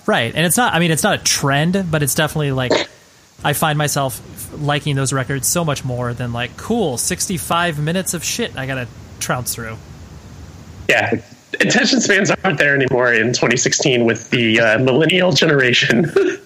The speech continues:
Speaker 1: You know what? I, I heard a new term, Gen-, Generation Z. You guys familiar with that? That's happening right now.
Speaker 2: Uh, I know it from the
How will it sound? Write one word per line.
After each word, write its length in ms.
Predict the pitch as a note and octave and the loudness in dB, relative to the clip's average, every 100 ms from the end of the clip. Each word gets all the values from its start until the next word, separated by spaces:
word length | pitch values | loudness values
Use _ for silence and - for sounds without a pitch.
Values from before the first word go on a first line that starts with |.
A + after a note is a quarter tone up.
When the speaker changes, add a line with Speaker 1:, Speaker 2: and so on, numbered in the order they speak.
| - | -8
Speaker 1:
You 100 | D#3 | -2
know 60 | D#3+ | 0
what? 100 | D#3+ | 2
I, 200 | D#3+ E3 | 2 0
I 140 | D#3+ D3+ | 0 0
heard 160 | D#3+ | 0
a 60 | C#3+ | 0
new 120 | C#3+ | -2
term, 420 | C#3+ G3+ D3+ C#3 C3+ | 0 0 0 -2 -2
Gen-, 260 | D3+ D3 | -2 -2
Generation 400 | D#3+ D#3 D#3 - | -2 0 0 -2
Z. 260 | C#3 D#3+ A#2 - | -2 -4 -6 -8
You 80 | C3+ | -6
guys 180 | C3+ B2 | -4 -4
familiar 300 | C#3+ D3 C#3 | -4 -2 -2
with 100 | D#3 | -2
that? 200 | F3 - - | -2 -4 -10
That's 160 | C#3+ C#3 | -6 -2
happening 320 | D#3 D3 B2 | -2 -2 -6
right 100 | A2+ | -8
now. 180 | G#2+ A2+ - - - - - | -8 -10 -12 -20 -20 -12 -2
Speaker 2:
Uh, 400 | D3 D3 D3 D3 - - | 2 2 2 -2 -4 0
I 120 | C#3+ | 2
know 180 | D#3 E3 | 2 2
it 80 | E3 | 2
from 140 | F#3+ | 2
the 220 | D#3 D3 | 4 2